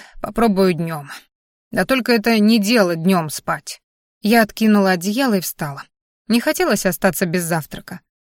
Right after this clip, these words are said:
прежде чем отправлюсь в книжное подземелье к Никитке. И да, конечно же, был соблазн погреться на солнышке вместе с сокурсниками. Но я удержалась. Правда, прежде чем отправиться в ванную комнату, подошла к окну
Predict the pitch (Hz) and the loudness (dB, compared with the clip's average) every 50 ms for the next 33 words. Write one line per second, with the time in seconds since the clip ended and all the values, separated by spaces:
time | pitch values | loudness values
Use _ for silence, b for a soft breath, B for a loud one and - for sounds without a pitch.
0 | _ _ - 202 214 220 196 185 196 - - 208 190 190 185 - - 254 262 262 | _ _ 0 2 2 2 4 2 0 0 0 0 2 2 0 0 2 2 2 4
1 | 220 190 170 - - - - 220 233 226 202 202 196 185 170 - 185 165 165 185 | 4 2 0 -2 -4 -4 0 2 4 4 4 4 2 2 2 -2 -4 -2 0 2
2 | 190 214 240 247 220 202 196 - - 190 185 - - - 156 143 - - - - | 4 4 4 4 2 0 0 0 0 0 0 0 -4 -10 -12 -12 -12 -16 -16 -16
3 | - _ _ _ _ _ _ _ _ - 254 277 247 294 262 202 - - 208 247 | -18 _ _ _ _ _ _ _ _ -6 -4 0 2 4 2 2 2 2 2 2
4 | 277 277 240 - 214 202 196 226 202 208 269 320 247 185 - - 190 180 180 226 | 4 2 0 2 0 2 2 2 -2 0 0 0 0 -2 0 0 0 2 4 2
5 | 233 226 196 196 175 - 196 185 196 226 220 208 - 196 185 185 190 - - - | 2 4 4 2 2 0 -2 -2 0 -2 -2 -2 -2 -2 0 0 0 -2 -2 -2
6 | 285 277 226 190 175 165 - - - 180 175 202 233 247 - - - 185 - - | 0 0 2 2 0 -2 -4 -6 -6 -2 0 0 0 0 -2 -2 -6 -6 -4 -2
7 | 208 202 _ - 190 170 147 - - 156 - - - 196 196 - _ _ _ _ | -4 -4 _ -4 -4 -4 -4 -6 -10 -12 -12 -12 -16 -16 -18 -18 _ _ _ _
8 | _ _ - 196 196 196 190 262 311 285 214 170 185 175 156 151 175 156 139 143 | _ _ 0 2 2 2 4 2 2 2 2 0 0 -2 -2 -4 -8 -8 -10 -10
9 | - - - - _ _ _ _ _ _ - 220 220 208 190 202 - - 208 226 | -12 -12 -12 -12 _ _ _ _ _ _ 0 2 4 4 4 2 2 2 2 2
10 | 226 185 202 190 - 202 185 185 - - 202 208 196 185 - - 196 170 175 196 | 2 2 0 0 0 0 0 0 0 0 2 2 2 0 0 -2 -2 0 2 2
11 | 190 185 180 175 - - 277 277 262 214 185 - - - - 165 170 185 - - | 2 4 2 0 -2 -2 -2 2 2 2 0 0 -6 -8 -4 -2 -2 -2 -2 -2
12 | 196 175 - - 160 - - 240 269 269 | -4 -4 -4 -6 -10 -4 -2 0 0 0